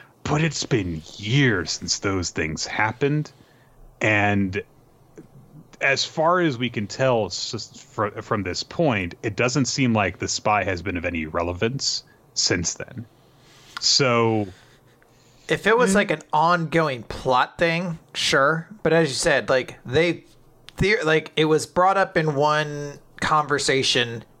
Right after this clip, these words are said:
Speaker 2: like, six years ago, "Hey, there could be a spy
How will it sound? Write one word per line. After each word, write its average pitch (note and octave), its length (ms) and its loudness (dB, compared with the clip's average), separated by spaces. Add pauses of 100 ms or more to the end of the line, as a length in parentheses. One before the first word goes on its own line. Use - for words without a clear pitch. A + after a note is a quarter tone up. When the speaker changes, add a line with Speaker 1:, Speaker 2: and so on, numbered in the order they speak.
(220)
Speaker 2:
like, - 260 -2 (100)
six - 400 0
years C#3+ 240 2
ago, C3 340 2 (200)
"Hey, D3+ 480 2 (220)
there D#3+ 200 2
could E3+ 300 0
be D#3 140 2
a C3 40 0
spy C3 720 2